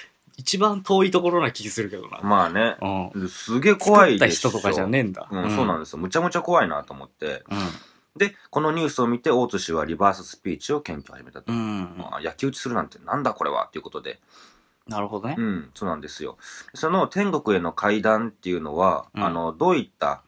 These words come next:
Speaker 2: 歌詞が出てくるかっていうと、
Speaker 1: うん。うん。
Speaker 2: まあ、綺麗なね、旋律というかメロディーなんですけれども、逆再生すると、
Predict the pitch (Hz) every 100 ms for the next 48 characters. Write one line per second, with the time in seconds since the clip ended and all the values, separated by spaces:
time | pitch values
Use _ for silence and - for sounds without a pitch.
0 | _ 127 110 - 107 - 87 80 92 76
1 | 85 78 71 - 76 80 - 147 - 135
2 | 123 92 - 147 98 71 85 113 - 98
3 | 95 92 - 76 76 82 95 87 80 78
4 | 78 73 92 87 87 139 131 101 123 113
5 | 147 113 85 - 85 85 170 135